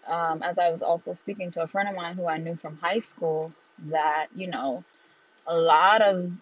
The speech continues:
my, I guess you could say, emotional ailments or setbacks or cri-, um, handicaps, um,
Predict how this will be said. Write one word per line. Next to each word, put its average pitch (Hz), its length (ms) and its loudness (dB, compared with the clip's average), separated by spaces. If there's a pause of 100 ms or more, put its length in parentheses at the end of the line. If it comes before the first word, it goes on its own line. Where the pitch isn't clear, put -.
(1300)
my, 156 640 0 (880)
I 123 80 -4
guess 175 260 -2
you 180 80 -4
could 160 200 -6
say, 156 320 -2
emotional 165 1080 -2 (1500)
ailments 180 640 4
or 151 140 0
setbacks 165 760 4
or 156 300 4
cri-, - 280 -4 (1000)
um, 160 600 4 (1900)
handicaps, 208 960 2 (1600)
um, 156 440 4